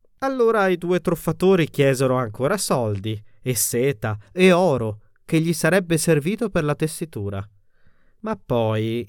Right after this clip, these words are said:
infilarono tutto nella loro borsa, e nel telaio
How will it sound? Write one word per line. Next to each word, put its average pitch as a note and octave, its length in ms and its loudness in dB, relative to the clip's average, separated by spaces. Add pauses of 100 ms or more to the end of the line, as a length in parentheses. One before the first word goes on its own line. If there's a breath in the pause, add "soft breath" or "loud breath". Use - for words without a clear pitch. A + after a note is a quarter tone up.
(120)
infilarono D#3+ 840 0
tutto G3+ 380 -2
nella C3+ 300 2
loro C3 240 2
borsa, A2 640 -4 (340 soft breath)
e A#2 160 -4
nel A#2 300 -4
telaio G#2+ 720 -2